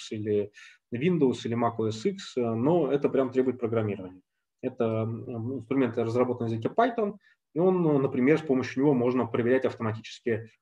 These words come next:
коды И Н Н, А Г Р Н в, м, э, разного рода реестрах. Вот. Ну, я могу сказать, что в нашей работе, когда мы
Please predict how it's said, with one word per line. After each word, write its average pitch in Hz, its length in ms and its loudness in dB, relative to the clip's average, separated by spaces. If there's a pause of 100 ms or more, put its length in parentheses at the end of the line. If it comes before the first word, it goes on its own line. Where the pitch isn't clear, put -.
коды 135 240 6
И 139 280 4
Н 131 140 4
Н, 135 200 4
А 117 80 -2
Г 117 100 0
Р 117 60 2
Н 117 400 2
в, 110 840 -2
м, 107 360 -4 (840)
э, 110 360 -2
разного 123 300 0
рода 117 160 0
реестрах. 107 500 -6 (460)
Вот. 107 220 -4
Ну, 139 160 2
я 127 100 4
могу 120 160 2
сказать, 107 200 -2
что 117 100 -4
в 120 40 -2
нашей 123 280 2
работе, 196 320 2
когда 120 240 0
мы 113 260 -4